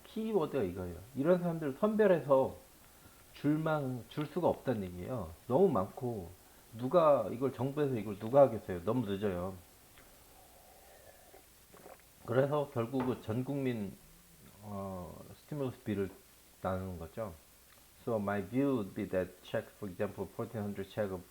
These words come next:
of course we don't want those go to very high income individual and this household that have been less affected, but that really help to make sure the po-, pocket of misery that we know exists there,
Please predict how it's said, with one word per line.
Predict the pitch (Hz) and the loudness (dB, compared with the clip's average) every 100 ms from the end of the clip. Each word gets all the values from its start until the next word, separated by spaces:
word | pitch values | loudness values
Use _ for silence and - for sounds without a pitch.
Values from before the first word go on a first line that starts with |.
| - - - - - | -20 -20 -20 -20 -20
of | 104 - | -18 -10
course | - 120 - | -4 -4 -4
we | 107 101 | -4 -2
don't | 98 95 95 | 0 0 0
want | 92 92 - | -2 -2 -2
those | 90 92 - - | -4 -4 -8 -4
go | 92 | -4
to | 90 - | -4 -10
very | 82 90 92 87 - - - - | -4 0 0 -2 -6 -20 -20 -12
high | - 107 | -6 -4
income | 92 - 98 87 82 | -6 -6 -6 -6 -8
individual | 104 139 120 98 | -4 -2 0 -2
and | 87 90 | -2 -6
this | 82 - | -10 -6
household | 107 101 - 95 90 | -4 -4 -4 -8 -4
that | 98 90 - - - - - - | -6 -6 -10 -20 -20 -20 -20 -6
have | 110 98 | -2 -2
been | 104 90 90 | -2 -4 -2
less | 90 92 - - | -2 -2 -6 -10
affected, | - 90 - 85 - | -8 -8 -8 -10 -4
but | 95 - - - - - | -4 -4 -16 -20 -20 -8
that | 104 104 - | -4 -4 -2
really | 98 107 104 | 0 2 2
help | 98 104 90 - | 0 0 -2 -6
to | |
make | 95 90 - | -6 -6 -8
sure | - 110 98 | -4 -2 -2
the | |
po-, | 95 - 95 - - | -4 -10 -10 -10 -6
pocket | 101 - 95 | -6 -4 -6
of | 92 87 87 | -4 -6 -8
misery | 92 98 95 87 95 | -8 -4 -4 -4 -4
that | 92 - - - - | -6 -6 -20 -20 -8
we | 101 | -2
know | 117 135 117 98 - - - - - - - - | 4 4 4 -2 -6 -20 -20 -20 -20 -20 -20 -12
exists | 101 110 104 - | -6 -6 -6 -8
there, | 107 95 92 90 | -4 0 0 -2